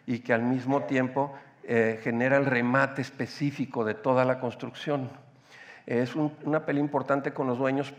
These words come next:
o con, o con los clientes porque el, el no sacar el material, por ejemplo, aquí en San Miguel Allende, como en una pequeña puerta y se tiene que sacar de noche,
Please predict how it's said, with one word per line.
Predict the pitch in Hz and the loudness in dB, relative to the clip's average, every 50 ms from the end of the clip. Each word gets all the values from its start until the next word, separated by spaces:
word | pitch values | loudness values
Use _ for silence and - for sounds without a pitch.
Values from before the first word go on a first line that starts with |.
| - | -10
o | - 113 107 | -10 -8 -8
con, | - 120 113 110 110 | -6 -6 -6 -6 -6
o | 98 - - 123 | -8 -10 -10 -8
con | - - 117 | -4 -4 -4
los | 113 - | -4 -4
clientes | - - 143 143 143 135 139 - 139 - | -4 -2 2 2 2 2 0 -4 -8 -8
porque | - - 123 113 - - 123 113 107 - - - - - | -6 -8 -8 -6 -4 -4 -4 -4 -4 -6 -14 -20 -18 -10
el, | - - 117 110 117 117 117 117 120 | -2 0 2 2 2 0 -2 -4 -4
el | - 120 117 120 | -4 -2 0 2
no | 131 143 | 0 0
sacar | 135 - 143 143 127 - 143 143 143 | 0 -2 -4 -2 2 2 4 4 4
el | 143 135 | 2 2
material, | 135 131 127 131 131 127 123 135 135 131 | 2 0 0 0 -2 0 2 0 0 0
por | - 123 | -4 -6
ejemplo, | 131 135 131 135 127 | -4 -4 -2 -2 -4
aquí | 123 - 139 | -4 -4 -6
en | 143 | -6
San | 139 - 147 135 | -4 -4 -4 -2
Miguel | 127 123 127 127 | -2 0 2 2
Allende, | 127 131 127 127 127 127 127 127 131 131 - - - - - - - | 2 2 2 0 0 0 0 -2 -4 -4 -10 -16 -20 -20 -20 -16 -12
como | - 107 113 | -8 -4 -2
en | 123 | 0
una | 135 139 135 | 0 0 0
pequeña | 135 127 - - 127 127 131 123 | -2 -6 -4 -2 0 0 0 0
puerta | 127 127 131 123 117 - 127 | 0 2 0 0 0 -2 -8
y | |
se | - 110 | -10 -10
tiene | - - 117 123 | -8 -6 -6 -6
que | 123 - | -6 -8
sacar | - 117 - - 123 120 | -12 -8 -2 0 0 0
de | 120 123 | 2 0
noche, | 123 123 117 117 - - 131 123 131 | 0 -2 -2 -4 -4 -6 -8 -8 -8